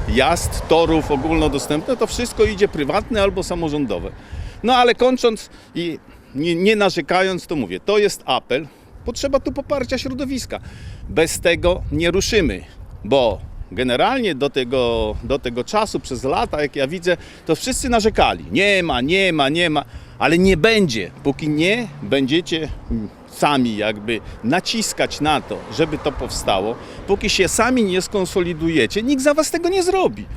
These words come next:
Na litość boską, jeżeli chcecie mieć tor z prawdziwego zdarzenia, dojazd szeroki, do, długi, dojazd motocyklowych, samochodowych, prawda, to trzeba go wybudować od podstaw.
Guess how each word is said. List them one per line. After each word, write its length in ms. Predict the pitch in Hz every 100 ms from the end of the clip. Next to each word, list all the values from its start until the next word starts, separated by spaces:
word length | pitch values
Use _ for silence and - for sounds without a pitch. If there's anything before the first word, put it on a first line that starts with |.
| - - - -
Na 180 | 123 151
litość 320 | 202 247 233
boską, 340 | 180 190 - 120
jeżeli 260 | 120 151 175
chcecie 360 | - 277 262
mieć 440 | 175 190 131 - - - - - -
tor 360 | 165 185 156 - - -
z 60 | -
prawdziwego 640 | 139 127 127 143 170 170
zdarzenia, 560 | 143 147 151 156 101 78 - - - -
dojazd 600 | 95 135 151 165 - - - -
szeroki, 640 | 170 180 180 156 - 110
do, 280 | 104 139 107 - - -
długi, 640 | 113 147 208 175 135 135 117 - - -
dojazd 300 | - 151 -
motocyklowych, 800 | 165 147 147 151 185 180 139 135
samochodowych, 800 | 143 147 151 147 180 151 156 -
prawda, 460 | 165 151 131 143 143 - - - -
to 180 | 160 185 -
trzeba 520 | - 165 185 170 185
go 240 | 151 190
wybudować 640 | 170 180 160 156 175 185 -
od 120 | 175
podstaw. 520 | - 190 - - -